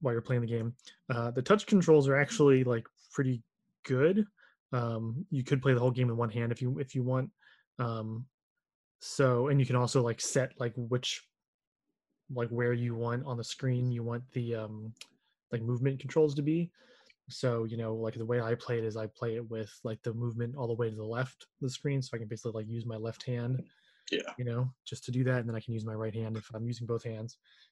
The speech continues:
Speaker 1: to, like, select the menu and stuff like that. Uh, and then when you get into battles, it's just, you know, clicking the buttons, you know, which, again, is one of those things where you're like, "Oh, who, do I really wanna just click stuff?" But it ends up being, um,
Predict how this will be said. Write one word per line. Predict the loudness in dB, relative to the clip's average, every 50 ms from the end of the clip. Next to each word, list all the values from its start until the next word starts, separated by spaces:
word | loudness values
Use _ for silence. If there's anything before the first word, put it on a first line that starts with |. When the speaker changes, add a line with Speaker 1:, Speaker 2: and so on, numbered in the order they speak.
| _ _ _
Speaker 1:
to, | -4 -2 -2 -2 -2 -4
like, | -6 -6 -8 -6
select | -4 -4 -4 -4 -6 _ _ _
the | -4 -2
menu | -2 0 0 0 0 -2
and | -2 -2
stuff | -2 -2
like | -2 -2 -2
that. | -2 -2 -2 -4 -8 _ -20 -20 -20 -20 -20 -20 -20 -20 -14 _ -2
Uh, | -2 0 0
and | 2 2 4
then | 6 6
when | 6
you | 6 4
get | 4 2
into | 2 2 2
battles, | 4 6 6 6 4 4 0 -4
it's | -4 -4
just, | -4 -6 -6 -6 -6
you | -6
know, | -6 -6
clicking | -4 -2 -2 0 0 0 -2
the | -2
buttons, | -2 -4 -4 -4 -6 -6 -6 -6 -8 -12 -14 _ _ -20 -20 -20 _ _ _ _ _ -4
you | -2 0
know, | 0 0
which, | 0 -2 -2 -4 -4 -6 -8 -8 -12 -18 -20 -20 -20 _ _ _ _ _ _ _ _ _ _ _ _ _ _ _ _ -2
again, | 0 2 4 4
is | 4 2
one | 2 2
of | 2
those | 2 2 2
things | 0 0 0 0
where | -2 -2
you're | 0 0
like, | 0 2 4
"Oh, | 4 4 4 4 4
who, | 4 4 4 4 4 2
do | 2 2 4
I | 4
really | 6 6 6 6
wanna | 6 4 2
just | 2 0 -4 -2
click | -2 -2 -2
stuff?" | -2 -2 -2 -2 -2 -2 -2
But | -2 -2
it | 2 2
ends | 2 2 2
up | 0 -2
being, | -2 -2 -2 -2 -2 -2 -4 -6 -8 _ _ _ _ _ _ _ _ _ _ _ _ _ -6
um, | -4 -4 -4 -4 -6 -8 -8 -10